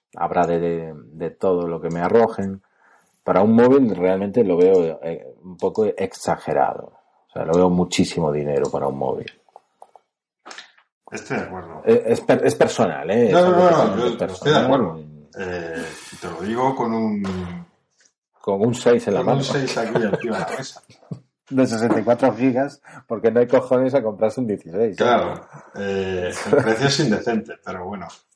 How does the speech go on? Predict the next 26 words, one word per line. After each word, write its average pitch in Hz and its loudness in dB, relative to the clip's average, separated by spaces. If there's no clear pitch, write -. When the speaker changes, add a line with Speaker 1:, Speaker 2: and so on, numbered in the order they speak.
Speaker 2:
Lo 120 -4
he 131 2
comprado, 127 0
ya 127 -2
hablaremos 110 0
otro 98 -12
día 90 -14
de 92 -12
eso, 101 -12
porque - -10
si - -20
no, 101 -14
no, 98 -6
Speaker 1:
Otro 131 4
día 131 6
de 101 6
Speaker 2:
no, 92 2
Speaker 1:
eso, 85 -6
Speaker 2:
no 92 0
vamos 87 2
a 98 -8
Speaker 1:
sí. 92 -6
Speaker 2:
ir 90 -12
mucho - -20
del - -20
tema. - -20